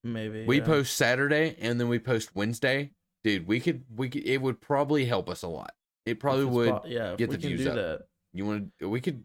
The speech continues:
Speaker 2: honestly
Speaker 1: I mean,
Speaker 2: try.
Speaker 1: I could, I could do it.
Speaker 2: So we could do a sober, we could do a sober episode on,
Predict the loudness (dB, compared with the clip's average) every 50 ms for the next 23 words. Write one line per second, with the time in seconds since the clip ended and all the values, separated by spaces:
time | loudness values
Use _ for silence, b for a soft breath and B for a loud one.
0 | -4 -2 0 0 0 0 0 0 0 0 0 0 0 0 0 0 0 -2 -4 -4
1 | -2 -2 -2 -2 -4 -4 -2 -2 -2 -2 -4 -4 -4 -4 -4 -4 -6 -8 -8 -6
2 | -8 -8 -8 -10 _ _ 2 2 4 4 2 2 2 2 2 4 4 4 2 0
3 | -2 0 2 4 4 4 4 4 2 2 2 0 -2 -2 -2 -4 -2 0 0 2
4 | 2 2 2 2 2 2 4 4 4 4 4 4 2 0 0 2 4 4 4 2
5 | 2 2 2 2 0 -2 -4